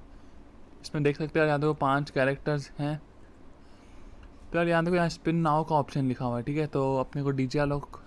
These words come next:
वैसे डीजे आलोक बहुत famous है, चलो उस पर touch करते हैं। Spin now, वाह यार डीजे आलोक मिल गया और मज़ा आ जाएगा ना। उसके बाद आपको टच करना है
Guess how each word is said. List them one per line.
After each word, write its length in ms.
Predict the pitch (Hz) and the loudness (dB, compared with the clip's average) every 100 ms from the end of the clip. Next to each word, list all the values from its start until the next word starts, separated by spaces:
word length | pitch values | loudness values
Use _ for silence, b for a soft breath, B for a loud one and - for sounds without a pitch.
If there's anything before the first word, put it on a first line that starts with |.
| - | -12
वैसे 220 | 147 151 151 | -6 -2 2
डीजे 200 | 143 156 | 2 2
आलोक 180 | 151 143 | 2 2
बहुत 200 | 143 143 | 0 0
famous 260 | 131 139 | -2 0
है, 60 | 143 | 0
चलो 220 | 139 139 | 2 0
उस 100 | 135 | 0
पर 120 | 143 | -2
touch 160 | 135 - | -2 -4
करते 280 | 127 - 131 | -8 -6 -8
हैं। 100 | 139 B B B B B - | -8 B B B B B -14
Spin 220 | - 135 | -6 -4
now, 260 | 127 123 123 - - - - - | -4 -4 -8 -14 -20 -20 -18 -8
वाह 160 | 123 127 | -4 -2
यार 100 | 135 | -2
डीजे 240 | 123 117 | -4 -2
आलोक 240 | 131 127 - | -2 -2 -2
मिल 120 | 120 | -2
गया 140 | 127 | -2
और 60 | 131 | -4
मज़ा 220 | 120 117 | -4 -4
आ 80 | 135 | -4
जाएगा 280 | 120 113 117 | -4 -4 -4
ना। 140 | 135 143 - - - - - B B B B B B - | -6 -10 -12 -12 -12 -16 -18 B B B B B B -10
उसके 200 | 151 - | -6 0
बाद 80 | 175 | 2
आपको 160 | 165 170 | 2 0
टच 200 | 165 - | -2 -2
करना 320 | 170 165 170 | -2 0 -2
है 300 | 170 175 | -2 -2